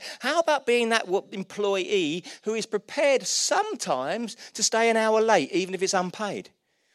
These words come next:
Oh, controversial. But how's that gonna look before your employer? How's that gonna look before the people around you? You could become inspirational. But you've become so rigid that, "This is what I'm paid to do, so that's what I'm gonna do."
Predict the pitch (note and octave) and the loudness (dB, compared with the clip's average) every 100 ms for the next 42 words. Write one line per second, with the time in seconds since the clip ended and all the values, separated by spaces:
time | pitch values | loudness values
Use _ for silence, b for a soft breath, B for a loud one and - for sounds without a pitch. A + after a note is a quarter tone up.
0 | _ G3 G3+ D3 F3+ D#3+ C3 F3 G3+ - | _ -4 -4 -4 -6 -8 -4 -4 -4 -6
1 | G2+ E3 b b b b b - F3+ B3 | -8 -10 b b b b b -20 -2 0
2 | - - C4+ C#4 C4+ A3 G#3+ G#3+ A3+ A3 | 0 0 0 0 0 -2 -2 2 2 2
3 | F#3 - G3 G3 G3 F#3 - C4 G3 D#3 | -6 -2 2 2 0 -2 -8 -8 -8 -12
4 | - _ _ _ _ _ - - F#3+ G3 | -18 _ _ _ _ _ -8 -6 -4 -4
5 | F#3+ F3+ G3 F#3 - E3+ - F#3 F#3 E3+ | -4 -4 -4 -4 -6 -8 -8 -8 -6 -4
6 | G#3 G#3 F3+ G#3 F#3 - D3+ D3 - C3 | -4 -4 -6 -8 -10 -10 -8 -8 -10 -8
7 | D#3+ G#3 - G3 C#3+ E2 _ b b b | -6 -6 -6 -8 -10 -14 _ b b b
8 | - F#3+ G3+ F3 F#3+ F#3+ F3+ - G3+ G3+ | 2 2 2 0 0 0 0 2 4 4
9 | F3 F#3 B3 G3+ D3 B2+ D3+ F#3+ A3 - | 4 2 2 0 -4 -2 -2 -2 0 0
10 | C4 G#3 G3+ F#3 F3 F#3 E3 D#3+ - D3 | 0 2 2 2 0 0 0 -2 -2 -2
11 | F3+ F3 F3 E3+ F3 | -2 -4 -4 -2 -4